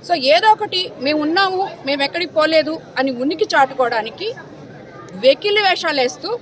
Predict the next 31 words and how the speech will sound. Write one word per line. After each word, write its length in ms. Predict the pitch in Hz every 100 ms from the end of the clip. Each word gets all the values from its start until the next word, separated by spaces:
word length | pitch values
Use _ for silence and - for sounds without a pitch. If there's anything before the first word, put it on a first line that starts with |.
| -
ప్రెస్ల 280 | 262 294 359
ముందుకు 320 | 339 285 302
వస్తున్నారు. 460 | - - 214 170 - - - - -
అందుకని 260 | 277 427 415
మీ 100 | 330
అందరికి 340 | 294 311 320
కూడా 140 | 339 277
చెప్తున్నా, 340 | 254 254 214 185
ప్రెస్ 360 | - 294 -
వాళ్ళు 220 | 427 415
కూడా 260 | 370 339 392 494 247
వెళ్ళేటప్పుడు 600 | 269 359 440 392 - 320 480 - - -
కొంచెం 240 | 339 403
ఆలోచించి 540 | 285 294 427 466 392 302
వెళ్ళండి. 300 | 262 240 190
ఎవరు 260 | 220 403 494
ప్రెస్ 260 | 427 -
మీట్లకు 300 | 381 370 330
వెళ్తున్నాం, 380 | 285 285 262 302 - - - -
వీళ్ళు 220 | 277 311 -
ప్రజలకి 520 | 269 269 403 466 311 233
ఏమి 200 | 294 415
సందేశాలు 540 | 427 415 339 - 269
ఇస్తున్నారు, 600 | 262 - 240 226 208 381 508 - - - - - - - - 254
గత 60 | 320 254
ఐదు 120 | 349
ప్ర-, 260 | 480 415 359 - - -
సంవత్సరాల్లో 720 | 285 349 359 330 311 294 170
వీళ్ళు 220 | 254 285 262 269
చేసిన 340 | 262 392 403 262 - - - - - -
విధానాలేంటి 880 | 233 349 392 427 370 269 233 277 427